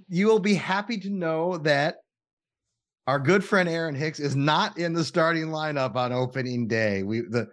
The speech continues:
the, the big saga has been resolved, but Gleyber, of course, who should be benched or should be traded, I should say,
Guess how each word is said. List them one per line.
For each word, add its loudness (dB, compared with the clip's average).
the, 2
the -2
big 0
saga 2
has 0
been 0
resolved, -2
but -4
Gleyber, 4
of -2
course, 0
who 0
should -4
be -4
benched -2
or -2
should -4
be -2
traded, -2
I -2
should -12
say, -8